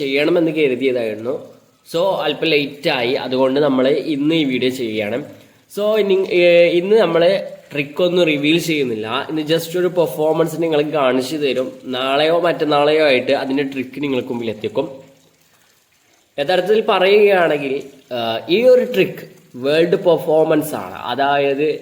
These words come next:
എനിക്ക് തോന്നുന്നു ഇത് അഡ്വാൻസ് ലെവൽ, അഡ്വാൻസ് ലെവൽ മെന്റലിസത്തിൽ പഠിക്കേണ്ട ഒരു ട്രിക്കാണ് നിങ്ങൾക്ക് മുമ്പിൽ ഞാൻ ലൈവ് ചെ-,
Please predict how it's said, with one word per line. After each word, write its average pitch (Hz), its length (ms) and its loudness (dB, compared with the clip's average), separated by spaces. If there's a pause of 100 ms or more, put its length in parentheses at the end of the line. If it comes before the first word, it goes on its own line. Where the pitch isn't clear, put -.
(140)
എനിക്ക് 135 300 -4
തോന്നുന്നു 151 320 -2
ഇത് 147 100 -4 (100)
അഡ്വാൻസ് 147 680 -2
ലെവൽ, 143 260 2 (220)
അഡ്വാൻസ് 143 500 -4
ലെവൽ 151 160 0 (100)
മെന്റലിസത്തിൽ 131 680 -4 (140)
പഠിക്കേണ്ട 120 560 -8
ഒരു 123 140 -6
ട്രിക്കാണ് 117 460 -10 (140)
നിങ്ങൾക്ക് 120 460 -6
മുമ്പിൽ 113 320 -6
ഞാൻ 113 100 -4 (180)
ലൈവ് 104 360 -6
ചെ-, - 100 -18